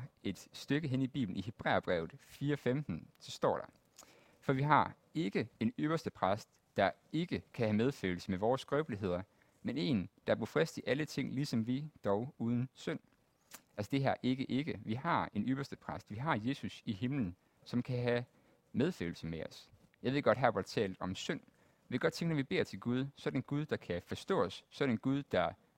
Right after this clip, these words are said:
lytter på os, hvor vores problemer ikke er for store for ham. Hvor det ikke er, "Nå, det er ikke noget med synd, du kommer med, så er jeg ligeglad." Men det er en Gud, når vi kommer til ham, så lytter han på os, om det er med stort,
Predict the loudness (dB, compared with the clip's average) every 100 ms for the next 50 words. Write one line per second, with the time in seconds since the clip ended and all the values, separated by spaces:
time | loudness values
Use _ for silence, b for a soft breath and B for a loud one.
0 | _ 0 0 2 4 4 0 -2 4 4
1 | 4 0 -2 0 2 2 2 2 2 -2
2 | -6 0 0 2 0 0 -2 -8 b b
3 | _ 2 4 6 4 2 b b b 2
4 | 6 6 4 2 4 4 4 2 2 2
5 | 0 0 2 2 4 2 2 2 2 2
6 | 0 -2 -4 -8 b b b 0 0 2
7 | 2 2 0 0 0 0 0 -2 -2 -2
8 | -2 -2 -2 -2 2 2 0 -4 -2 0
9 | 0 0 0 -4 -4 -2 -2